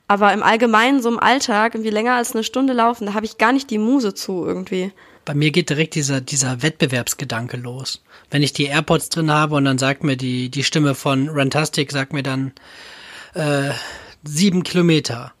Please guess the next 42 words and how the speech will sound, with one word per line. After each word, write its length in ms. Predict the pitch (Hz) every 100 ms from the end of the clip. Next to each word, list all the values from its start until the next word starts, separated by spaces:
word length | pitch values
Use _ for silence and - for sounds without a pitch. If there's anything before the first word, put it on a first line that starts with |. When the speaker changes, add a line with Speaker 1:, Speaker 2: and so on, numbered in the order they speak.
| _
Speaker 2:
Pace, 560 | - 190 139 107 101 -
so 160 | 156
und 80 | 190
so 140 | 160 156
viel, 440 | - 135 117 117 -
so 140 | 175
und 100 | 185
so 80 | 151
viel 180 | - 151
Zeit.“ 300 | 135 123 - - - - -
Und 280 | 175 147 170
ich 240 | 160 - 175 151 165
weiß 300 | 139 175 -
genau, 260 | 160 160
welchen 240 | 156 139 143
Pace 300 | 151 160 180
ich 80 |
erreichen 560 | 180 165 156 160 - 156
will. 180 | 165 160
Ich 180 | 139 -
weiß, 300 | 143 151 -
wie, 240 | 151 147 160
wie 100 | 147
schnell 300 | - 156 180
ich 160 | 175
sein 320 | - 139 131 127
will. 320 | 135 160 185 _ _ - - - _
Und 140 | - 139
dann 120 | 135
hab 120 | 165
ich, 140 | 147 -
das, 220 | 143 147
das 200 | 139 -
kurbelt 360 | - 185 160
mich 160 | 143 135
so 160 | - 175
extrem 420 | 139 - 170 147
an, 220 | 151 156
einfach 380 | - 160 - 147
jedes 360 | 165 175 180
Mal 300 | 175 151 139 156
irgendwie 440 | 165 147 143 151